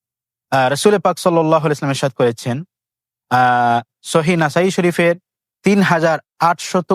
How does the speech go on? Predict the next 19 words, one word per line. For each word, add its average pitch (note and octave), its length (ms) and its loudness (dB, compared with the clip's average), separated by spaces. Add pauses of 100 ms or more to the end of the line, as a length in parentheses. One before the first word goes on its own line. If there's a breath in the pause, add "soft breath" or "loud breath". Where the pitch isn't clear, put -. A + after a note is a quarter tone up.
ঊনচল্লিশ F#3+ 540 2
নম্বর C#3+ 220 0
হাদিসে, B2+ 460 -2 (760)
যে B2 140 0 (100)
কোনো E3 240 2
মুসলমান D#3 460 0
যদি, C3+ 280 0 (680)
আহ, B2 300 2 (760)
প্রতি D#3 360 0
এশার F3+ 340 0
নামাজ C#3 360 0
পড়ে B2 240 0 (220)
সূরা C#3+ 260 0
মুলক D3+ 340 0
তিলাওয়াত A#2+ 320 -2
করে, A2 220 -4 (800)
তাহলে D3+ 180 0
রব্বুল D#3 220 0
আলামিন C3 380 0